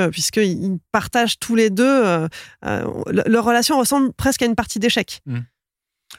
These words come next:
Speaker 2: Oui, tout à fait. Euh, en fait, c'est le personnage,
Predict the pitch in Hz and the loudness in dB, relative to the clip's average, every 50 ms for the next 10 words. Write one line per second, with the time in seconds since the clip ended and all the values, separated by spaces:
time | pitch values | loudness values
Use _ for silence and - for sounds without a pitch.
0 | _ - 160 175 156 - 151 147 147 135 - 143 135 - - - _ _ - 139 | _ -2 -2 -2 0 -2 -4 -4 -4 -4 -4 -10 -12 -14 -18 -20 _ _ -6 -2
1 | 143 143 139 135 135 131 - 180 160 - - 156 143 139 127 120 139 127 - - | 0 2 2 2 2 2 2 0 0 2 2 2 2 2 0 0 -2 -2 0 0
2 | 151 151 170 175 143 127 120 | 0 2 2 2 2 0 -6